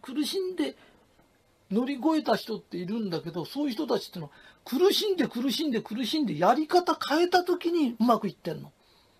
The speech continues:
で、お釈迦様ですら、難行苦行した後に、「難行苦行は無駄である」って。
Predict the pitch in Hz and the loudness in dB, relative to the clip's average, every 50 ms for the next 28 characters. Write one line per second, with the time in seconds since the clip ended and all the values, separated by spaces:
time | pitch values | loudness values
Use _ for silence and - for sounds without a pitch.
0 | _ _ _ _ _ _ _ _ - - 180 143 170 180 294 311 311 302 302 294 | _ _ _ _ _ _ _ _ -12 -8 -8 -6 0 2 2 4 4 2 2 4
1 | 277 262 247 226 214 180 - 170 175 165 156 151 196 247 247 247 220 233 240 226 | 2 2 0 -4 -6 -8 -10 -8 -6 -4 -2 -2 -2 -2 -4 -4 -2 -2 -2 -4
2 | 175 156 196 190 214 220 214 208 - - 226 220 214 214 196 180 196 190 156 - | -4 -8 -10 -8 -6 -6 -6 -6 -6 -4 -2 -2 -2 -2 -2 -2 -2 -2 -4 -6
3 | - - - - _ 180 208 214 220 233 196 226 240 233 208 - - 208 202 185 | -10 -18 -20 -6 _ 4 4 6 6 4 4 4 4 2 2 0 -4 -8 -6 -4
4 | 240 240 233 214 208 190 160 160 165 185 208 226 226 277 285 285 285 226 165 - | -4 -2 2 4 4 4 4 2 2 2 2 4 4 4 4 4 4 4 -2 -6
5 | - _ - | -12 _ -20